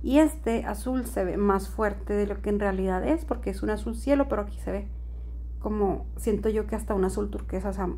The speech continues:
se ve más fuerte. Pero igual está bien, bien bonito. Entonces, una de las cosas que sí me hacían falta era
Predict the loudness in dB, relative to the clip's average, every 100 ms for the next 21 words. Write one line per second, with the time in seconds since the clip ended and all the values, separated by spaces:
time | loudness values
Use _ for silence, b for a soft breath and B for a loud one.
0 | -6 0 2 2 0 -2 -2 -2 -2 -2
1 | -4 -4 -6 -6 -6 B B B B 0
2 | 6 8 8 6 2 -2 0 -2 -2 -2
3 | -2 -2 -4 -6 -8 -8 -8 -8 -8 -8
4 | -8 -8 -8 -8 -8 -8 -8 -8 -8 -8
5 | -8 -4 2 4 4 4 6 10 10 8
6 | 4 0 0 -2 -2 0 0 0 0 2
7 | 2 2 -2 -2 -4 -8 -2 0 2 0
8 | 0 -2